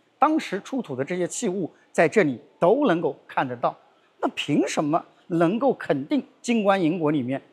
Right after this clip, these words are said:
就是佛祖的顶骨舍利呢？首先，佛教经典上要有记载，这个我们在《杂阿含经》和《阿育王传》当中就找到了佛陀涅槃时留下舍利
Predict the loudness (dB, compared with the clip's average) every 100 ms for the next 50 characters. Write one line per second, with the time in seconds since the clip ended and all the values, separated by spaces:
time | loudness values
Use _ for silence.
0 | -8 -2 0 0 -6 -6 0 0 0 -2
1 | -2 -2 _ _ -4 -2 -2 -4 -10 -6
2 | 0 0 0 -4 -8 _ _ -10 -4 -2
3 | 2 0 -2 _ _ -4 4 6 6 4
4 | 2 0 0 0 -2 0 -2 -4 0 2
5 | 2 0 -4 -4 -2 -4 -10 _ _ 0
6 | 4 6 4 -6 _ -4 -2 0 0 0
7 | 0 2 2 0 -4 -6 -2 -4 -4 -10
8 | -10 -4 -2 0 0 2 0 -2 -2 -2
9 | -2 -2 -4 -6 -8 -12 -4 -2 0 -2
10 | -4 2 4 6 4 -6 _ _ -8 0
11 | 0 2 -2 2 2 2 0 -6 -4 -8
12 | -8 _ 0 2 0 -2 -2 0 0 0
13 | -2